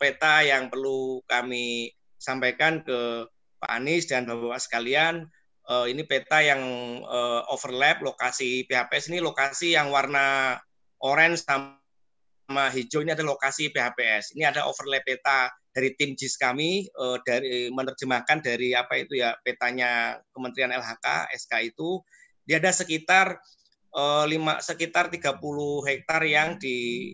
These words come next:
saat ini dikuasai oleh namanya P T Sri Rezeki. Itu lokasinya di Pantai Coro dan ada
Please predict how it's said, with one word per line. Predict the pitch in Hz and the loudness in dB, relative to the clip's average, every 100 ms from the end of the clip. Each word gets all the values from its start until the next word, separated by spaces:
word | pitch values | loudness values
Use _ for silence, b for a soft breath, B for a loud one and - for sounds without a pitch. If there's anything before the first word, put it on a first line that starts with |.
| _ | _
saat | - 156 160 | 0 0 2
ini | 196 202 | 0 0
dikuasai | 151 143 135 127 156 | 0 0 0 0 -2
oleh | 143 156 | -2 -2
namanya | 143 131 131 151 156 | -2 -2 0 0 0
P | 139 - | -4 -2
T | 160 160 | 0 0
Sri | 156 147 139 131 135 | -4 -4 -4 -6 -8
Rezeki. | - - 160 147 110 - _ _ _ | -10 -12 -6 -6 -6 -12 _ _ _
Itu | 117 120 | -12 -6
lokasinya | 165 156 135 127 139 160 | -4 0 -2 -2 0 0
di | 135 123 120 | 2 0 0
Pantai | 120 123 127 127 | 0 -2 0 -2
Coro | 135 131 165 | -4 -2 -2
dan | 143 120 127 | 0 -2 -2
ada | 123 123 | -6 -4